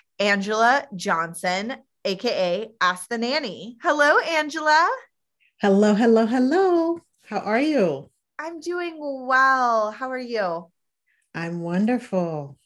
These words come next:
Speaker 1: I'm so glad to hear that. It's so good to have you back on the podcast.
Speaker 2: It's so good to be back. This is round number three.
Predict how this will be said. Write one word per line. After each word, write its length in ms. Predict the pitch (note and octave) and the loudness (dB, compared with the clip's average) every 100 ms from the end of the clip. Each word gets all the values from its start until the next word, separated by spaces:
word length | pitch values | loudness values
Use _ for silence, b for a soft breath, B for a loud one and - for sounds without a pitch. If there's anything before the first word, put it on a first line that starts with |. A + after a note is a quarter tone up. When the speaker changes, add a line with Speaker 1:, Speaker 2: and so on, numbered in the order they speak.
| _ _ _ - | _ _ _ -12
Speaker 1:
I'm 100 | B3+ | -10
so 220 | B3 C4+ | -4 -4
glad 380 | A#3 F#3+ F#3 F3+ | 0 0 0 -4
to 120 | G3 | -14
hear 300 | F3+ F3+ E3+ | -10 -8 -6
that. 320 | D#3+ E3 F3+ B3 | -2 -2 -2 -4
It's 240 | A#3 - | -6 -12
so 380 | - D#4+ F4 C#4 | 4 4 4 2
good 240 | D4+ D#4 | 0 2
to 60 | D#4+ | 0
have 220 | D4+ C4+ | 0 -2
you 140 | C#4+ | -4
back 300 | A3+ B3+ C#4+ - | 0 0 0 -2
on 200 | B3+ C4 | -2 -2
the 60 | C#4 | -6
podcast. 1080 | C4 B3 C#4+ C#4 A#3 F#3 D3+ F3 - - _ _ _ | -6 -2 -2 -4 -4 -4 -6 -8 -16 -20 _ _ _
Speaker 2:
It's 260 | G#3+ A#3 - | -2 -2 -2
so 200 | C#4 C#4 | -2 0
good 420 | A#3 C#4+ D4+ D4+ | 2 4 4 0
to 160 | D4 B3+ | -4 -2
be 240 | C#4+ C#4+ | 0 0
back. 420 | A#3+ D4 D#4 A#3 | 0 -2 -2 -2
This 180 | G#3+ G#3+ | -4 -4
is 140 | B3 | -2
round 320 | A3 B3 C4+ C4+ | 0 2 2 0
number 240 | C#4+ D4 | 0 -2
three. 800 | C#4+ C4 D#4 E4 C#4 A3 F3 | -4 -2 0 0 -2 -6 -8